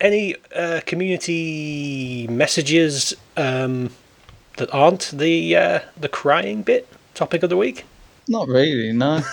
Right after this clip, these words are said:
Speaker 2: Uh, because I just, I just sort of reached out to everyone for the, for that one specific thing. So we, we had a lot of responses about the, about what m-, games, uh, made people sad.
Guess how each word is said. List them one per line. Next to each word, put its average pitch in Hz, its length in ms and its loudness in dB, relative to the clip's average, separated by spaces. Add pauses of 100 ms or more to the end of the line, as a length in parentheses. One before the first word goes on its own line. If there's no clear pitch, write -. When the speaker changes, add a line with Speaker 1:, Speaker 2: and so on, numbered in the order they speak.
(180)
Speaker 2:
Uh, 131 320 4
because 127 260 -2
I 120 100 -2
just, 143 360 -2 (280)
I 139 80 4
just - 440 -2 (300)
sort 147 380 2
of 131 140 -2 (180)
reached 120 460 -2
out 113 240 0
to 120 120 0
everyone 110 480 0
for 117 120 -2
the, 110 260 2 (480)
for 117 160 -2
that 107 260 2
one 107 360 0
specific - 640 -4
thing. 110 420 0 (300)
So 117 220 4
we, 113 180 2
we 127 100 4
had 110 160 2
a 120 40 2
lot 113 160 2
of 110 80 -2
responses 117 560 -2
about 110 340 0
the, 113 200 0 (680)
about 110 260 2
what 113 140 6
m-, 117 140 -2 (100)
games, 113 480 2 (380)
uh, 117 520 0 (160)
made 120 300 0
people 120 260 -4
sad. 120 460 0